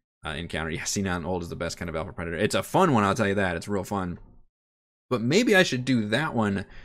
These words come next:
further. Maybe I should make that the first one they actually encounter, which I could have nothing happen,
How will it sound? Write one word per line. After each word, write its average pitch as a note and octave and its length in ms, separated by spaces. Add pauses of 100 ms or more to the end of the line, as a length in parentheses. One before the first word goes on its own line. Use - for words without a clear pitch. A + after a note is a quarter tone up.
(580)
further. C3 300
Maybe D#3 240
I G3+ 60
should B2+ 80
make G#2+ 180
that B2+ 240
the G2 100
first - 400
one G2+ 140
they F2 80
actually F2+ 320
encounter, E2 540 (640)
which G2+ 180
I C3+ 80
could D3+ 100
have A2+ 160
nothing C3 360
happen, G2+ 680